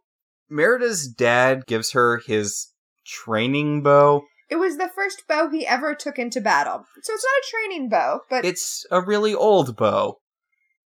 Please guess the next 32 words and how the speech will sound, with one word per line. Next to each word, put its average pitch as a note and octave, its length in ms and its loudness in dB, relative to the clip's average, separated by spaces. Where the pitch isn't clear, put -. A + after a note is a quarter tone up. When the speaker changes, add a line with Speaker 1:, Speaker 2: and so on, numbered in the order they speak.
Speaker 1:
That, C3 240 2
you D3 120 -2
know, D3 220 4
let F#3+ 200 0
her D4 140 -6
use G#3+ 240 -4
a D#3+ 60 2
goddamn B2+ 440 4
new G#2 160 -2
bow. F#2+ 400 -2
I C3+ 100 4
Speaker 2:
I C#3 40 4
Speaker 1:
know D3+ 180 2
symbolism A2 840 -2
or G2 100 -2
whatever, G2+ 500 0
but G2+ 320 -4
Speaker 2:
I D#4+ 180 -12
don't A#4+ 280 -4
know D4 260 -2
how B3+ 160 -2
bows F#3 420 -6
work. F#3 300 -6
I C4 100 -2
don't E4+ 180 -4
know E4+ 180 -6
if - 120 -8
newer G#3 320 -4
is F#3+ 140 -4
better. C#3 500 -6
Speaker 1:
I, D3 120 -14
well, E3 320 -4